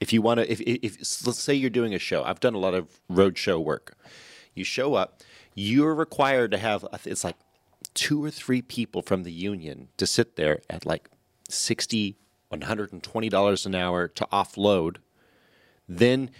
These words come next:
then there's a different group of people that get paid to take you up to the ballroom. And then when you get to the ballroom, even if you're not going to use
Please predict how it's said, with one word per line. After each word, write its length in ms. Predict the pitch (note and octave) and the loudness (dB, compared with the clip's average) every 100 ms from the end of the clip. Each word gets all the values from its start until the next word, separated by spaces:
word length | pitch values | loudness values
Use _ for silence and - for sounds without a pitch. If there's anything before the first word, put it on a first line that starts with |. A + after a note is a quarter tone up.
| - _ _ - | -20 _ _ -8
then 300 | G2 D3 C#3 | -2 -2 0
there's 220 | C#3+ D3 | -2 -2
a 80 | B2+ | -4
different 560 | G#2 C3+ C#3+ F#3 D3+ | -4 -4 -4 -4 -4
group 200 | D3+ E3 F3 | -2 0 0
of 120 | - | -2
people 560 | F#3+ G3 - A2 E2 - _ | -4 -6 -2 -2 -2 -8 _
that 160 | A2+ A2+ | -2 -2
get 240 | C3 - | -6 -8
paid 380 | - C#3+ C3+ D#2+ _ - | -6 -6 -6 -10 _ -8
to 160 | - | -6
take 400 | A#2+ - C3+ - | -6 -6 -8 -6
you 200 | B2+ A2+ - _ _ _ _ | -8 -8 -10 _ _ _ _
up 300 | C3+ C3+ _ | -2 -2 _
to 220 | - C#3+ | -4 -4
the 180 | B2 B2 | -4 -6
ballroom. 680 | A#2 A#2 C3 C#3+ A2 E2+ B1 _ _ _ _ _ _ _ _ - | -2 2 4 2 0 -4 -8 _ _ _ _ _ _ _ _ -10
And 200 | A2+ G2+ | -10 -4
then 220 | C3 D#3 | -2 -2
when 140 | F3+ F3+ | -2 -2
you 100 | F3+ | -2
get 220 | D#3+ D#3+ | -4 -6
to 100 | F3 | -4
the 140 | D#3+ | -4
ballroom, 680 | D#3+ - C3+ E3 C#3 A#2+ A2+ | -2 2 4 4 2 -2 -4
even 320 | E3 F3 G#3 | -6 -6 -4
if 200 | A3+ A3 | -4 -4
you're 120 | G#3 | -4
not 360 | F#3 E3 E3+ E3 | -4 -6 -8 -8
going 280 | D#3+ D#3+ D#3+ | -8 -8 -10
to 200 | - F3 | -12 -12
use 920 | D3+ B2 E3+ A#3+ A#3 C#3+ F#2 - - | -12 -10 -8 -6 -4 -4 -6 -8 -10